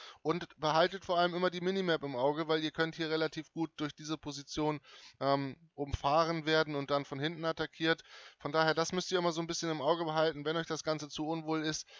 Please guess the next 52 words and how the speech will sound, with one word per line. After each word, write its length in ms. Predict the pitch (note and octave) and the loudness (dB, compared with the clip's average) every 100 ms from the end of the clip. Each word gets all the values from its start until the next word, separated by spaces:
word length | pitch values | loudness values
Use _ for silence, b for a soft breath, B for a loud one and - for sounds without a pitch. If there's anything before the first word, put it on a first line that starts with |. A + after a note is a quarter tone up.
| B | B
dann 140 | C3+ | -2
müsst 180 | E3 - | -2 0
ihr 60 | E3 | -2
euch 100 | D3 | -2
noch 140 | D#3 | -4
ein 80 | D#3 | -4
Stück 220 | - D#3+ | -6 -2
weiter 260 | D3+ D3 D3 | 0 0 -4
zurückziehen. 580 | C#3+ D3 - - D3+ D3 B B B | -6 -10 -8 -4 -4 -4 B B B
Und 160 | C3 C3 | -6 0
wenn 200 | D#3 F#3 | 0 0
ihr 80 | |
hier 160 | F3 F3 | 0 0
in 60 | E3 | 0
der 120 | D3+ | 0
Überlegenheit 680 | D#3 D3+ D3+ D3+ C#3+ C#3+ C#3 | 0 0 0 -2 -2 -2 0
seid, 300 | C#3 C#3+ - B B | 2 2 -2 B B
dann 220 | - B2+ | -4 -4
pusht 400 | B2+ E3 F3+ - | 0 0 2 0
hier 140 | - D3 | -2 -2
rum. 440 | C#3 D#3+ E3+ D3+ | 2 0 0 -4
Manchmal 400 | C#3 D#3 D#3 D#3+ | -2 -2 -2 0
habt 180 | D3+ - | 0 0
ihr 100 | D3+ | -2
auch, 120 | C3+ | -2
äh, 200 | D3 C#3+ F#2 | -4 -6 -8
Mediums, 640 | D#2+ C#3 D3+ D#3 D3+ C#3+ - | -6 -4 -4 -2 -4 -4 -6
die 160 | C#3 | -4
euch 140 | C#3 - | -4 -4
hier 180 | C#3 | -6
oben 240 | C3+ C#3+ C#3+ | -4 -4 -6
unterstützen. 720 | C3 B2+ - D3 - E3 D#3+ B B B | -6 -6 -6 -6 -6 -8 -8 B B B
Das 160 | B2 | -8
sind 140 | - D3 | -6 -2
dann 280 | D3 C#3+ C3+ | -2 -2 -6
relativ, 600 | B2+ C#3 C#3 - C3+ A2 A#2+ G2 B1+ | 0 2 0 -4 -12 -14 -18 -20 -16
ähm, 580 | G2+ A#2+ B2+ B2 G#2+ G#2 - - | -8 -4 -2 -4 -8 -14 -18 -4
häufig 340 | - C3+ C#3 A#2 | 2 2 2 -4
Mediums 460 | B2+ C#3 C#3+ C3 | -4 0 -2 -2
mit 120 | C3 A#2 | -6 -4
einer 340 | C3 B2+ B2 | 0 2 0
sehr 240 | A2+ B2+ B2 | 0 -2 0
hohen 220 | C3 A#2+ | -2 0
Gun 200 | A2+ C3 | 0 0
Depression 480 | C3 C3+ B2+ B2+ A#2+ | -2 -2 -2 -4 -6
wie 60 | |
dem 160 | B2 A#2+ | -6 -6
S 200 | A#2 - | -6 -6
T 100 | B2 | -6
B 100 | A2+ | -4
eins 460 | G#2 A#2+ B2 C3 | -2 -2 -4 -6
oder, 260 | A2+ B2+ B2 | -6 0 -2